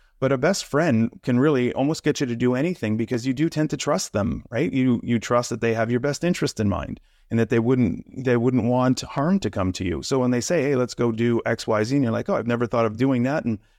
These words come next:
it doesn't really interest me, but if you want to do it, maybe it'll be fun."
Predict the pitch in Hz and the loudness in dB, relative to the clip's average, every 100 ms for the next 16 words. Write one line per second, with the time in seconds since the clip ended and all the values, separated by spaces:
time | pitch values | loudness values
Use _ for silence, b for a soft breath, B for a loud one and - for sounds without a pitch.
0 | - 123 156 143 127 131 147 170 131 - | -10 0 2 2 2 2 2 0 -2 0
1 | 127 123 113 101 139 143 123 135 190 123 | 0 2 -2 0 0 2 0 0 2 0
2 | 127 _ _ - 120 131 165 170 98 95 | -2 _ _ -8 -2 0 0 0 -2 -2
3 | 110 | -2